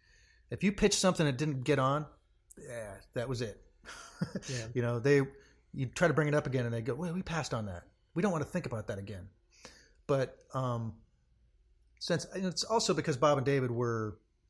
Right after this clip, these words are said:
Speaker 1: the, uh, they were also the main stars of the show, so there was sort of a linear integration. They were producing and writing and also acting, so they knew when something had a, a, a valuable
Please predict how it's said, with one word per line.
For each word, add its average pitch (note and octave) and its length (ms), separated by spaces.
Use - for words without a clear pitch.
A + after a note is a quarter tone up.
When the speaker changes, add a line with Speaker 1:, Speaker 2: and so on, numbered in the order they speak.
Speaker 1:
the, A2 320
uh, G2 300
they C3 160
were C3 80
also B2 340
the A2 140
main A#2+ 280
stars C3+ 360
of G#2+ 60
the G2+ 60
show, F#2 280
so G2+ 340
there G#2+ 120
was G#2+ 140
sort - 340
of G#2+ 80
a G#2+ 40
linear B2 420
integration. A#2 640
They A2+ 140
were G#2+ 300
producing C#3+ 580
and A2+ 320
writing B2 380
and A2 80
also A2 280
acting, A2+ 380
so G#2 360
they D3+ 260
knew C#3+ 220
when A#2+ 160
something A2+ 460
had A#2 220
a, G2+ 160
a, G2 240
a A2 100
valuable G#2+ 640